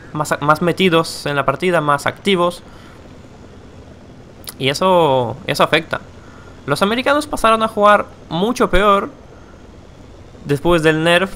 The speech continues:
porque los Abrams ya no tienen fe de que van a encontrarse con alguien y van a atravesar.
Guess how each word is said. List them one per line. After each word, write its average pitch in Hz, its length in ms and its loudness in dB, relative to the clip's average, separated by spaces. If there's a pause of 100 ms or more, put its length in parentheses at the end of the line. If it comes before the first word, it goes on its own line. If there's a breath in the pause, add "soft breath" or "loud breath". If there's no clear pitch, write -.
porque 131 360 2
los 135 140 2
Abrams 262 340 4
ya 233 120 0
no 262 80 0
tienen 226 300 0
fe 233 220 0
de 226 120 2
que 190 120 2
van 185 180 6
a 185 80 2
encontrarse 175 580 0
con 156 140 -2
alguien 214 400 -4 (180)
y 151 100 0
van 165 160 4
a 175 40 4
atravesar. 151 520 0